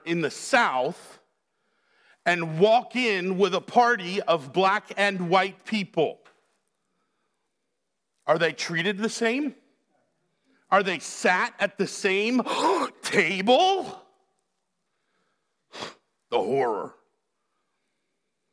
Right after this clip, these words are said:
But in their culture, in that moment, it was a horror.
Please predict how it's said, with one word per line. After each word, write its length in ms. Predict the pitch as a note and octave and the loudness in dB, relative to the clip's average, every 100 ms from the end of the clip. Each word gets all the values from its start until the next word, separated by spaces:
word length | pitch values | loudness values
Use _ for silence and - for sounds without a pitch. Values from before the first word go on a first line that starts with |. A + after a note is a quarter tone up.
| _ _ - | _ _ -16
But 100 | D3 | -10
in 100 | E3 | -4
their 160 | F3+ | -4
culture, 500 | D3+ - A3+ - F#3 | -2 0 0 0 -6
in 120 | D3 C3+ | -4 -2
that 220 | F3 E3 | -2 -2
moment, 380 | F3+ F#3+ D#3+ C3 | -2 -2 -4 -6
it 180 | F#3+ F3+ | -8 -6
was 400 | F#3+ A3+ C#4+ A3+ | -2 0 0 -2
a 100 | G3+ | -4
horror. 580 | - F3+ C#3 G#2+ - | 2 0 2 -4 -6